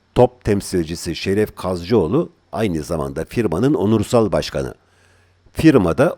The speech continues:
oğlu İsmet Kazcıoğlu'na ait. Protokolde öğrenciler artık eğitim ve öğretim faaliyetlerini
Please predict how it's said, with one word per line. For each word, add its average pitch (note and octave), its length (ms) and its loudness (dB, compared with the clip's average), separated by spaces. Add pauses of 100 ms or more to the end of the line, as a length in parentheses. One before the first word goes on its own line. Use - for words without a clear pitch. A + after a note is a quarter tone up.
oğlu A2 300 6
İsmet B2 500 -2
Kazcıoğlu'na F#2+ 680 4
ait. A#1 300 -8 (840)
Protokolde F3+ 560 4
öğrenciler D#3+ 600 4
artık C#3+ 340 2
eğitim C3 380 0
ve C3+ 40 8
öğretim C#3 360 2
faaliyetlerini D#2+ 880 0